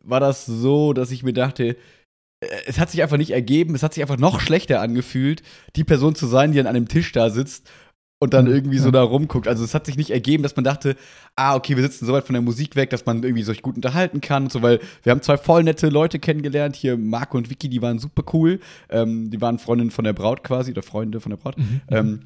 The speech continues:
Speaker 1: so, mit dem habe ich ganz viel Spaß davor gehabt, weil es ging um vier, um zwei Uhr schon los und dann erstmal ganz viel Quatsch gegessen, bla, bla, bla, bla, bla. Und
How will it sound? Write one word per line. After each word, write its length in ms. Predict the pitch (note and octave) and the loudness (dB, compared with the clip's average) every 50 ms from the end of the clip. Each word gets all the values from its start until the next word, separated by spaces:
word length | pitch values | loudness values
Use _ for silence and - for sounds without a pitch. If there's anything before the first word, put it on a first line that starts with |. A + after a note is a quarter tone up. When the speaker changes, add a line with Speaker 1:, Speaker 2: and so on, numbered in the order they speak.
| - - - - _ - | -18 -20 -20 -20 _ -6
Speaker 1:
so, 160 | - B2 A#2+ | 0 0 0
mit 140 | A#2 A#2 G#2 | 0 2 2
dem 60 | C#3 C#3 | 4 4
habe 80 | C3 | 4
ich 80 | A#2+ - | 4 2
ganz 160 | C#3 C#3 - | 0 0 2
viel 200 | - C#3 C3 B2+ | 2 2 2 2
Spaß 340 | - - - B2+ B2+ C#3+ - | 0 2 2 2 2 2 0
davor 240 | - - - C3+ B2 | -2 0 2 2 2
gehabt, 120 | B2 G2+ | 2 2
weil 80 | A2 G#2 | 0 0
es 60 | - | 0
ging 100 | - B2 | 0 -2
um 80 | A#2 G#2+ | -2 -2
vier, 220 | - - D3 C#3 - - | 0 0 2 2 2 0
um 120 | - A2 - | -4 -8 -6
zwei 200 | - B2 C3 C#3+ | -2 0 0 0
Uhr 120 | C3+ C3 | 0 -2
schon 180 | - - A#2 A2+ | -2 -2 -2 0
los 340 | B2 C#3 C#3 C#3+ C3+ - B2 | 0 2 2 0 0 -2 -4
und 80 | G#2+ | -4
dann 120 | G#2+ A2 G#2+ | -4 -4 -4
erstmal 280 | G2+ A2+ - - A2 | -6 -8 -8 -8 -8
ganz 140 | A2+ A2+ G#2 | -8 -8 -10
viel 160 | - A#2 A#2 | -8 -10 -10
Quatsch 320 | - - C#3+ C#3+ - - - | -6 -6 -6 -6 -6 -8 -10
gegessen, 540 | A2+ F#2+ A2+ A2+ - - - G#2 G#2 G2 | -8 -6 -6 -6 -6 -6 -6 -4 -4 -4
bla, 160 | F#2 G2+ G2 F2+ | -4 -6 -6 -6
bla, 80 | F2+ | -6
bla, 100 | E2 E2+ | -8 -10
bla, 120 | E2+ F2 F2 | -10 -10 -8
bla. 180 | F#2 G#2 C3+ - - - - - - - - _ _ _ _ _ _ _ _ _ _ _ _ _ _ _ _ - | -8 -8 -8 -10 -14 -20 -20 -20 -20 -20 -20 _ _ _ _ _ _ _ _ _ _ _ _ _ _ _ _ -2
Und 260 | B2 A2+ - - | -2 -2 -4 -8